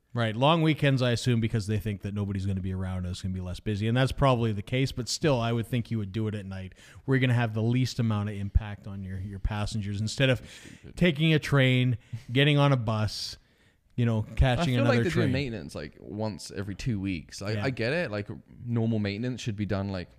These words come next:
Speaker 2: throughout the week, but closed down maintenance? Like, seriously? You
Speaker 1: Yeah.
Speaker 2: just built Chinook. What the fuck's going on?
Speaker 1: Yeah.
Speaker 2: Like, you're always on the tracks. Get off the fucking tracks for five minutes.
Speaker 1: Chinook seems to be always closed.
Speaker 2: Oh, fuck me. They're always adding something new. Now
Speaker 1: Yeah.
Speaker 2: they're doing a bridge across McLeod that goes to Chinook.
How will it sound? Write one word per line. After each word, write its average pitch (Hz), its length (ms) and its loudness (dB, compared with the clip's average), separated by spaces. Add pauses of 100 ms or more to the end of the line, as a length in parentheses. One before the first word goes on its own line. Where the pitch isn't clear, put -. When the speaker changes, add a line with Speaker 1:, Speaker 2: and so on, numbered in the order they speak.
(320)
Speaker 2:
throughout 98 340 -2
the 95 80 -6
week, 107 320 -4
but - 260 -10 (340)
closed 120 380 2
down 113 280 -2
maintenance? 180 500 -6
Like, 101 140 -12
seriously? 160 420 -8
You 151 140 -6
Speaker 1:
Yeah. 151 80 -6
Speaker 2:
just 160 340 0
built 170 220 -2
Chinook. 143 400 -8
What - 80 -16
the 151 60 -12
fuck's - 260 -10
going 165 200 -8
on? 156 220 -10 (340)
Speaker 1:
Yeah. 98 180 -6 (460)
Speaker 2:
Like, 143 180 -8
you're 160 160 -4
always 165 280 -2
on 123 120 -2
the 101 60 -4
tracks. - 420 -8
Get - 120 -10
off 165 180 -12
the - 80 -14
fucking 151 140 -10
tracks 143 360 -10
for 107 100 -10
five 87 200 -12
minutes. 71 200 -10
Speaker 1:
Chinook 214 240 2
seems 262 260 2
to 170 80 -2
be 156 140 2
always 110 460 -2
closed. 123 380 -6
Speaker 2:
Oh, - 60 -20 (100)
fuck 147 300 -8
me. 120 220 -2
They're 95 140 0
always 117 180 0
adding 120 260 -2
something 120 300 -4
new. 120 160 0
Now 117 160 2
Speaker 1:
Yeah. 151 60 4
Speaker 2:
they're 143 80 4
doing 131 200 2
a 117 40 0
bridge 120 240 0
across 113 220 -4
McLeod 107 520 -4
that 90 160 -6
goes 92 260 -4
to - 100 -12
Chinook. 73 300 -12